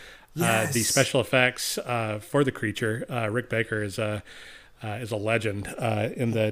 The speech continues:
Speaker 1: in the
Speaker 2: He's
Speaker 1: special
Speaker 2: the
Speaker 1: effects
Speaker 2: guy.
Speaker 1: and makeup world. He
Speaker 2: He's
Speaker 1: is the
Speaker 2: the
Speaker 1: guy.
Speaker 2: Him and Tom Savini, I guess, maybe.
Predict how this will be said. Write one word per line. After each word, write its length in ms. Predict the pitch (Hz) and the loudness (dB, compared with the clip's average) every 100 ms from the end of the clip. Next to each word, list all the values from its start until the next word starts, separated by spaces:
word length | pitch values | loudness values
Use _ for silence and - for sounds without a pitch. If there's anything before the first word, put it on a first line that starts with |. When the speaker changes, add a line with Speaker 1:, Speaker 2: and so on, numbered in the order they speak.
| - | 0
Speaker 1:
in 100 | 113 | -2
the 60 | |
Speaker 2:
He's 160 | 107 202 | 2 2
Speaker 1:
special 180 | 143 190 | 4 4
Speaker 2:
the 60 | |
Speaker 1:
effects 40 | 175 | 8
Speaker 2:
guy. 320 | 170 175 117 | 10 10 8
Speaker 1:
and 60 | 110 | 2
makeup 240 | 110 - | -2 -6
world. 300 | 107 104 110 147 - | -4 -2 -4 -6 -16
He 140 | - 117 | -2 2
Speaker 2:
He's 120 | 113 | 2
Speaker 1:
is 120 | - | 2
the 120 | 135 | 0
Speaker 2:
the 80 | 135 | 0
Speaker 1:
guy. 180 | 104 101 - - 170 | -2 -6 -14 -8 0
Speaker 2:
Him 140 | 185 | 2
and 100 | 175 | 4
Tom 180 | 170 160 | 6 4
Savini, 500 | 160 127 147 143 110 | 4 0 0 0 -2
I 100 | 107 | -2
guess, 280 | 107 117 - | -2 -4 -4
maybe. 320 | 107 117 | -4 -4